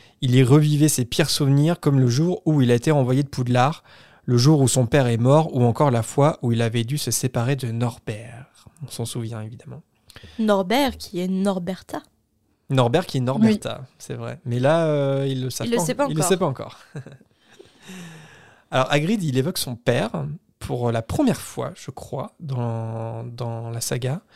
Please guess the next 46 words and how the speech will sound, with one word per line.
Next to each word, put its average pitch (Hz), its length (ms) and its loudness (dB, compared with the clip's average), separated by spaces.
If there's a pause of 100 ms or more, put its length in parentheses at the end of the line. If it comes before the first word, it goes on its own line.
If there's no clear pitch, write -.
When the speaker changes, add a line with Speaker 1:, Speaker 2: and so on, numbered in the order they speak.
(520)
Speaker 1:
Et, 139 220 2
euh, 123 460 0
et 123 100 2
on 123 100 4
va 131 180 6
apprendre 170 280 4
un 131 80 2
peu 127 120 2
plus 127 200 -6
tard, 151 360 4
euh, 120 140 2
quelques 131 440 -2
éléments 143 380 2
supplémentaires 143 800 0
sur - 180 -8
ses - 140 -6
parents. 123 440 0 (520)
Est-ce 120 200 2
que 190 380 8
vous 120 200 2
vous 120 80 2
souvenez 131 360 2
de 135 140 2
son 156 260 2
histoire ? 127 720 4
Là, 139 140 8
pour 151 140 4
le 143 60 8
coup, 208 120 4
tu 165 160 -2
pensais 156 280 2
que 160 60 2
j'allais 139 200 6
le 143 60 6
faire - 220 4
sur 147 160 2
Peter - 280 -2 (180)
Pettigrew, 143 440 0
mais 165 120 2
j'ai 123 80 4
envie 123 160 2
de 127 80 2
le 123 100 2
faire - 220 -6
sur - 220 -4
Hagrid. 127 500 2